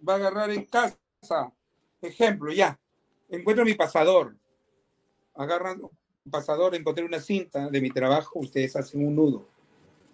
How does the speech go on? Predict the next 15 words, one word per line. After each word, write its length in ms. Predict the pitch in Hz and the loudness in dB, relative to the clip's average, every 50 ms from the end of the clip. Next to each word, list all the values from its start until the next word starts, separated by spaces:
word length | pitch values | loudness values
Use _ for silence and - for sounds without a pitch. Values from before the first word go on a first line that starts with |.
| _ _ _ _ - | _ _ _ _ -4
¿no? 320 | - 131 135 127 - - - _ _ _ _ _ _ _ _ _ _ _ _ _ _ _ _ _ _ _ _ _ _ _ _ _ _ _ _ _ _ _ _ _ _ _ _ - | 0 2 4 2 2 0 -6 _ _ _ _ _ _ _ _ _ _ _ _ _ _ _ _ _ _ _ _ _ _ _ _ _ _ _ _ _ _ _ _ _ _ _ _ 0
Un 200 | 185 190 190 190 | 2 4 6 8
nudo, 580 | 202 208 202 196 160 151 151 151 175 202 - - _ 381 - _ _ _ _ _ _ _ _ _ _ _ _ _ _ _ _ _ _ _ - _ _ _ _ _ _ _ _ | 8 10 10 10 10 10 10 8 6 4 0 -8 _ -18 -18 _ _ _ _ _ _ _ _ _ _ _ _ _ _ _ _ _ _ _ -20 _ _ _ _ _ _ _ _
hay 180 | - 131 135 135 | -2 2 2 4
dos 340 | 123 135 147 151 147 - - | 4 4 4 4 2 0 -2
nudos 460 | 160 175 196 214 202 175 165 151 139 | 2 4 4 6 8 8 8 8 8
que, 200 | - 131 127 - _ _ _ _ | 4 0 0 -2 _ _ _ _
que 100 | - 135 | -8 -8
estoy 240 | 135 - 170 170 170 | -4 -2 0 2 2
haciendo 480 | 165 151 - 185 185 185 180 165 147 | 0 0 0 2 2 2 2 2 0
en 80 | 147 139 | -2 0
la 120 | 131 123 | -2 -2
práctica, 680 | - - 156 156 - - 151 151 - 170 170 - - _ _ _ _ _ _ _ _ _ - | -2 -4 -4 -4 -6 -10 -20 -10 -6 -6 -6 -6 -8 _ _ _ _ _ _ _ _ _ -6
y 140 | - 180 180 | 2 4 4
así 840 | 170 165 - - - 247 262 262 262 254 - - 220 175 151 135 | 4 4 2 -2 0 0 0 0 -2 -4 -4 -2 0 0 -2 -4